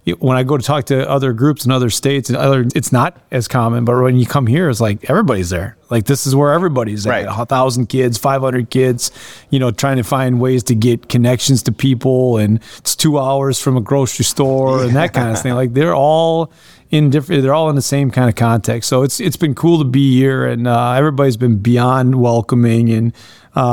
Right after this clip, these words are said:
Speaker 1: I've been honored. I was just honored to be part of it this morning.
Speaker 2: That's awesome. So you, you said, um, helping people tell stories. So
Speaker 1: Yeah.
Speaker 2: can you talk a little bit about, like, what's important about storytelling?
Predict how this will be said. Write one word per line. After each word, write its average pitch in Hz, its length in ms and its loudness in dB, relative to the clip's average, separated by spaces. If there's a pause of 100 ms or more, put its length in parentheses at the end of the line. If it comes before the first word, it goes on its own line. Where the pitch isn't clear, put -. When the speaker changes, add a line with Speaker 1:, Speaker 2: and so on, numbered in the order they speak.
Speaker 1:
I've 110 80 -4
been 113 260 2
honored. 120 320 0
I 123 60 2
was 123 100 2
just 104 120 0
honored 120 360 0
to 120 40 -2
be 117 140 0
part 120 260 0
of 107 60 -2
it 110 80 -2
this - 220 -6
morning. 117 260 0 (160)
Speaker 2:
That's - 180 -14
awesome. 101 360 -4 (180)
So 151 100 -2
you, 160 220 -2
you 147 200 -8
said, 156 420 -2
um, 104 320 -4
helping 139 280 -4
people 127 260 -6
tell 107 200 -2
stories. 95 540 -6
So 123 140 -2
Speaker 1:
Yeah. 117 60 -2
Speaker 2:
can 117 120 -4
you 123 100 0
talk 151 220 -4
a 139 60 -4
little 123 180 -4
bit 113 100 -6
about, 104 240 -4
like, 95 140 -6
what's 101 420 -6
important 95 380 -6
about 90 240 -6
storytelling? 82 640 -12